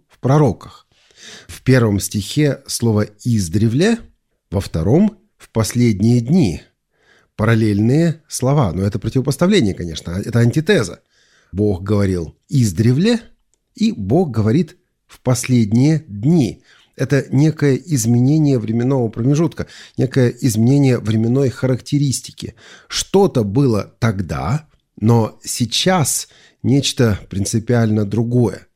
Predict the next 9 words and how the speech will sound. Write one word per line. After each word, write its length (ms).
Теперь 500
смотрите 600
дальше. 400
«Говоривший 1000
отцам», 920
и 440
во 260
втором 300
стихе 420